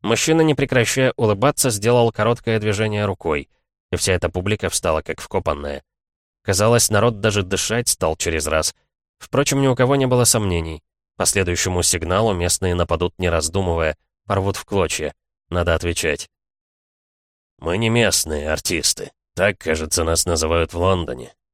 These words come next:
Знакомимся с людьми и уговариваем их подарить нам частичку их богатства».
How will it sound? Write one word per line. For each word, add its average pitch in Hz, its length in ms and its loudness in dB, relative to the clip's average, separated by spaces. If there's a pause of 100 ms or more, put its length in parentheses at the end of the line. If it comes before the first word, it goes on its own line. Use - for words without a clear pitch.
Знакомимся 90 680 0
с - 120 0
людьми 87 460 -2
и 85 40 -2
уговариваем 82 640 0
их - 120 -6
подарить 85 420 -2
нам 85 180 -2
частичку - 540 -4
их 80 160 -6
богатства». 85 680 -2